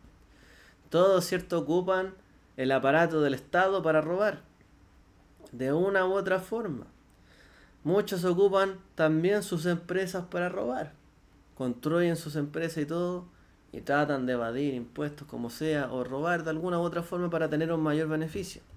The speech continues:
Entonces, el pecado del robo es algo donde mucha gente cae. Y todos, probablemente, caemos en esto. Entonces, se dice que la generación de Noah se destruyó por causa del robo, porque finalmente nadie confiaba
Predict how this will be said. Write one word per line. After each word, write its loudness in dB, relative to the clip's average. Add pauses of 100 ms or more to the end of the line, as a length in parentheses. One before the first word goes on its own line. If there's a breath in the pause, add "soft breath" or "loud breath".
(140)
Entonces, -4 (560 loud breath)
el -4
pecado 6
del 6
robo 2
es -4
algo 0
donde -2
mucha -4
gente -8
cae. -10 (1120)
Y -2
todos, -4
probablemente, -8 (300)
caemos -8
en -8
esto. -14 (720 soft breath)
Entonces, -4 (840 loud breath)
se 0
dice 0
que 4
la 4
generación -2
de 4
Noah 4
se -2
destruyó 0
por -4
causa -2
del -4
robo, -2
porque -6
finalmente 4
nadie 6
confiaba -2